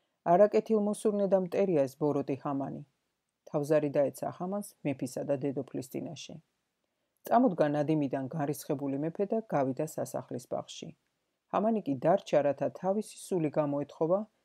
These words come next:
დედოფალ ესთერისგან, რადგან დაინახა, რომ უბედურება ელოდა მეფისგან. მობრუნდა მეფე სანადიმო დარბაზში სასახლის ბაღიდან. ჰამანი კი ესთერის სარეცელზე იყო დამხობილი. თქვა მეფემ:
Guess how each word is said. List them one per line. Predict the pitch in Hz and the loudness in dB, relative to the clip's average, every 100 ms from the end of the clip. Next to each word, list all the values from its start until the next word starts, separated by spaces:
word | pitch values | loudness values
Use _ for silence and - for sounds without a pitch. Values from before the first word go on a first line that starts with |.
| _ | _
დედოფალ | - 135 139 - 135 | 0 0 -2 -4 -4
ესთერისგან, | 135 - 196 180 - 143 135 _ _ _ | -6 -6 -4 -4 -2 -2 -4 _ _ _
რადგან | 151 139 151 139 | 0 0 0 -2
დაინახა, | 131 151 175 190 175 202 | 0 0 0 -2 2 2
რომ | 208 214 _ - | 2 -4 _ -4
უბედურება | 143 143 135 139 131 139 | 0 0 -2 -8 -4 -4
ელოდა | 127 127 139 | -4 -6 -6
მეფისგან. | 131 127 - - - - - _ _ _ _ _ _ _ _ _ - | -6 -8 -12 -14 -14 -14 -18 _ _ _ _ _ _ _ _ _ 2
მობრუნდა | 233 247 208 160 | 4 6 8 8
მეფე | 151 156 143 | 8 2 -2
სანადიმო | - 165 160 147 143 139 | 2 2 4 2 0 0
დარბაზში | 131 151 156 180 - 240 | 2 4 6 4 2 -4
სასახლის | - 151 - 139 147 143 | 2 2 2 -4 -4 -6
ბაღიდან. | - 139 127 - 139 143 _ _ _ _ _ _ | -2 0 -2 -6 -8 -10 _ _ _ _ _ _
ჰამანი | 196 226 226 | 4 4 2
კი | 180 - 170 | 0 0 0
ესთერის | 175 220 202 - | 0 2 2 2
სარეცელზე | 190 175 160 - 147 131 135 | 2 4 2 0 0 2 -2
იყო | 123 123 | -2 -6
დამხობილი. | 139 123 - 143 101 147 156 _ _ _ _ | -6 -6 -6 -6 -6 -12 -16 _ _ _ _
თქვა | - - 208 | -8 0 2
მეფემ: | 165 131 - | 0 -2 -8